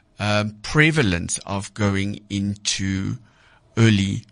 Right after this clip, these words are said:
menopause. Early menopause, in other words, before the age of forty-five, where they can no longer get pregnant.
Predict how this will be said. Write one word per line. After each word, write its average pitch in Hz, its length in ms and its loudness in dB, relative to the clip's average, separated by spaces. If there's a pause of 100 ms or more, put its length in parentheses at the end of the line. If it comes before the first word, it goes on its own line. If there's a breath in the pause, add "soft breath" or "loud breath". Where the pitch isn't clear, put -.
(260)
menopause. 98 800 -6
Early 139 260 4
menopause, 98 540 -2
in 107 260 -6
other 110 180 -2
words, 104 280 -2
before - 440 -6
the 101 120 -4
age 87 220 -4
of 85 60 -12
forty-five, 101 760 0 (500 loud breath)
where 110 200 2
they 101 220 -2
can 101 360 -2
no 110 140 2
longer 95 340 -2
get - 300 -12
pregnant. - 680 -6